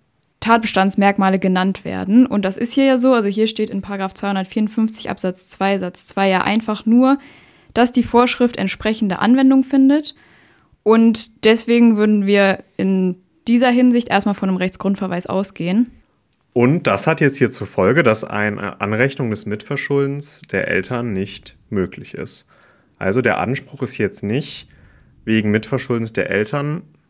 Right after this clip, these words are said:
Speaker 2: zu kürzen. Und das ist wirklich so ein Standardproblem. Also hier, hier kommen wirklich Standardprobleme auf Standardprobleme, äh, was man sich einfach merken sollte.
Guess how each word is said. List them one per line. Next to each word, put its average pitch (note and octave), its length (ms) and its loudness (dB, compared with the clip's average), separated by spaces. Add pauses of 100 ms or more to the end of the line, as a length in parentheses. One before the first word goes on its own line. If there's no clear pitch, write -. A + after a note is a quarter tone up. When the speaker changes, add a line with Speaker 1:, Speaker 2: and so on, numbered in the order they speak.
(160)
Speaker 2:
zu - 140 -8
kürzen. - 600 -10 (880)
Und A2 120 -2
das A2+ 140 2
ist D#3 160 -2
wirklich D3 360 2
so B2 500 4 (100)
ein A2+ 80 -2
Standardproblem. G2 840 -2
Also F#2+ 140 -2
hier, G2+ 140 0 (140)
hier A2+ 180 -8
kommen B2+ 220 2
wirklich B2 260 2
Standardprobleme B2 920 2
auf - 220 -4
Standardprobleme, C#3 1000 0 (680)
äh, G#2+ 60 -6
was G#2+ 460 0
man A#2 200 0
sich G#2+ 160 -2
einfach A2+ 260 -4
merken G#2+ 340 0
sollte. E2+ 560 -2